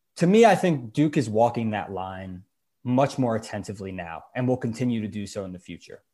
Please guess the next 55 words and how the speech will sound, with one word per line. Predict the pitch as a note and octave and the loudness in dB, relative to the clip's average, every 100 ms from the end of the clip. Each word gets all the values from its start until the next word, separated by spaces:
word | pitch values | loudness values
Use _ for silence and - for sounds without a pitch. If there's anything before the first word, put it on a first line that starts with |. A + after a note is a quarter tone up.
| - | -6
And | B2 A#2 A2+ A2 - | -2 -2 -2 -2 -2
I | |
think | C3+ D3+ | 0 0
that | C#3+ A2 | -2 -2
part | C3+ C3+ | 0 2
of | C3+ | 2
that | C3 C3 | 2 2
is | A#2+ | 0
a | |
result | A#2+ A2+ A#2+ A#2 - | -2 0 0 0 -2
of | A#2+ A2 G2+ | -2 -2 -4
some | - - A#2+ | -10 -4 -4
of | A2 | -4
the | |
struggles | - A#2 A2 G#2 | -4 -4 -4 -6
you're | G#2+ | -8
seeing | A2+ G#2+ | -8 -8
this | G2+ - | -8 -8
season. | C3+ D3+ F#3 F3+ _ | -6 -6 -8 -10 _
I | G2+ | -12
think | A2+ G#2 | -10 -8
part | - A#2+ | -4 -4
of | A2+ | -2
that | A2+ A2+ | -2 -2
is | A2 G#2+ | -4 -6
a | |
result | G2 G2+ G#2 G#2 | -8 -6 -6 -4
of | G#2+ G2+ G2 _ _ - | -6 -6 -8 _ _ -10
the | |
potential | G#2+ - A2+ G#2+ A2 | -10 -6 -6 -4 -6
that | G#2 | -6
the | G2+ | -4
N | G#2+ | -4
B | G#2 G#2 | -4 -2
A | G#2 | -2
is | G#2 | -4
going | A2 G#2 | -6 -8
to | F#2 | -10
change | - G#2+ G#2 G2 | -10 -8 -8 -6
their | G2+ | -6
eligibility | G2 G2+ G2+ F#2+ G#2 A#2+ | -4 -6 -6 -4 -2 0
requirements | B2+ - C3+ C#3 D3 C#3 - | -2 0 -2 0 -4 -6 -10
in, | G#2+ G#2 G#2 | -8 -8 -8
you | G2+ | -6
know, | F#2+ F#2+ _ | -8 -8 _
the | A2+ | -6
next | G#2 - | -6 -6
year, | A2 A2 A2 | -4 -4 -4
two | - | -4
years, | G#2+ G#2+ G#2 | -4 -2 -4
three | - A2 G#2 | -8 -6 -4
years. | G#2+ C3+ F3+ - - _ - | -4 -4 -8 -12 -20 _ -10
Um, | A#2 A2+ G#2+ G2 _ _ _ _ | -4 -2 -2 -4 _ _ _ _
but | - C3 | -2 2
overall, | D3 D#3 C3 C#3 C#3+ A2 G2+ | 4 4 4 6 6 4 0